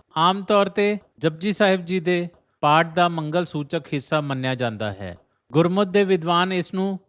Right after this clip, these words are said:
ਆਦਿ ਗ੍ਰੰਥ ਦਾ ਤਤਸਾਰ ਮੰਨਦੇ ਹਨ ਅਤੇ ਏਕਮਕਾਰ ਨੂੰ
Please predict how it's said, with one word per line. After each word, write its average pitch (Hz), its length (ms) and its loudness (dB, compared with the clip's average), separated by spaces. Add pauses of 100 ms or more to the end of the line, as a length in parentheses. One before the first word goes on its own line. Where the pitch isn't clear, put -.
(120)
ਆਦਿ 170 280 2
ਗ੍ਰੰਥ 175 340 0
ਦਾ 165 280 2 (200)
ਤਤਸਾਰ 165 680 0 (280)
ਮੰਨਦੇ 143 380 -2
ਹਨ 185 280 -2 (440)
ਅਤੇ 196 360 2
ਏਕਮਕਾਰ 185 640 2
ਨੂੰ 175 380 -4